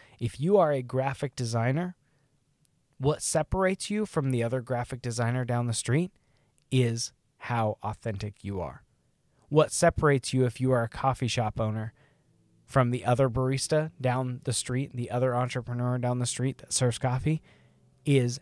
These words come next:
how authentic are you? What separates you as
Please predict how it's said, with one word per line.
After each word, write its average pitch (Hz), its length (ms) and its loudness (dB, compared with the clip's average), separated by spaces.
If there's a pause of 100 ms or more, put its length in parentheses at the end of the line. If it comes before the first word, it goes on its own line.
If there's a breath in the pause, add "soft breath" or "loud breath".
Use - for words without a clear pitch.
how 131 520 2
authentic 110 560 -6 (160)
are 107 140 -2
you? 98 220 -6 (400 loud breath)
What 139 220 4
separates 143 720 2
you 107 280 0
as 120 420 -2